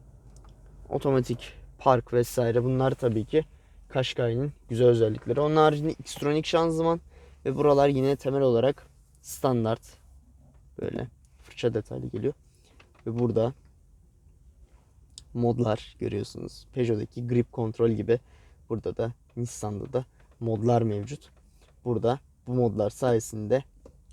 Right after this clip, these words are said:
aksiyondan aksiyona koşumu, aksiyondan aksiyona koşuş gerçekleştirebilirsiniz. Onun haricinde benim elimde eğer ki müzik bulunsaydı tek cihazla geldim. Tek cihazla gelmiş olmasaydım mutlaka bir müzik denemesi de yapardım.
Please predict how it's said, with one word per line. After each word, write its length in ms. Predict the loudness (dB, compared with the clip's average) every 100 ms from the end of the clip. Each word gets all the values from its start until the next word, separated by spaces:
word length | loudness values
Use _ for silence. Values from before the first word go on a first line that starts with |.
| 0
aksiyondan 520 | 0 2 0 0 2
aksiyona 440 | 0 0 -2 -2 -2 -2 -10 -6
koşumu, 580 | -4 -4 -2 -2 0 0 -2 -10 -20 -20 -20 -20 -14 0
aksiyondan 500 | 2 2 0 2 2
aksiyona 520 | 2 0 -2 0 0 0
koşuş 340 | 0 0 -2 -6 -10 -16 4
gerçekleştirebilirsiniz. 1300 | 8 8 6 -2 -2 2 6 6 6 4 2 2 0 -4 -10 -10 -10 -10 -10 -8 2
Onun 140 | 6
haricinde 440 | 8 8 8 6 6
benim 180 | 8 6
elimde 300 | 6 6 6
eğer 340 | 8 10 8
ki 140 | 6
müzik 340 | 0 -2 -2 0
bulunsaydı 540 | 2 2 4 4 4 4
tek 200 | 4 8
cihazla 400 | 10 10 8 6
geldim. 400 | 6 6 4 0
Tek 200 | 0 0
cihazla 340 | 6 8 8 6
gelmiş 380 | 6 6 4 10
olmasaydım 600 | 10 12 6 4 4 4
mutlaka 540 | 2 2 2 6 6
bir 80 | 4
müzik 360 | 2 0 0 2
denemesi 380 | 4 2 0 6
de 60 |
yapardım. 480 | 6 8 6 6 2